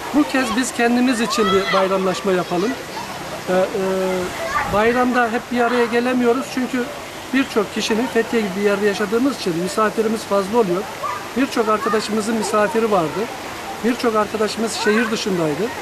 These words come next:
Buna rağmen biz yapalım dedik. E, kaç kişi olursak olalım, belki bunu geleneksel hale getirebiliriz.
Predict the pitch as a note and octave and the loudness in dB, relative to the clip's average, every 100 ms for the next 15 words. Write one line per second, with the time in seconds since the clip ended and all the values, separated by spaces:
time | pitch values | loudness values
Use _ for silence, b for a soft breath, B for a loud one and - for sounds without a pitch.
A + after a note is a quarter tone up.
0 | - - - - A3 B3 A#3 F3+ G#3 A#3 | -10 -10 -10 -2 2 4 4 2 2 0
1 | G#3 G#3+ F#3+ G#3+ A#3 A#3+ A3+ E3 F#3+ - | -2 -2 0 2 2 2 2 0 -2 -4
2 | - - - - - F#3 F#3 F#3 F#3 B3 | -10 -10 -12 -12 -6 0 2 0 0 -2
3 | - G#3+ A#3 A3+ A#3 A3+ G3 G#3 G3+ F#3+ | 0 -2 2 2 2 0 2 4 4 2
4 | A#3+ - - - G3+ C4 C4 - A#3 - | -2 -6 -10 -2 2 2 0 -2 -4 -2
5 | A3 A3+ A3 A3+ A3+ A3 A#3 G#3+ A3 A3 | 0 2 2 2 2 0 0 2 2 2
6 | G#3+ - F#3 E3+ F#3 | 0 0 -2 0 -2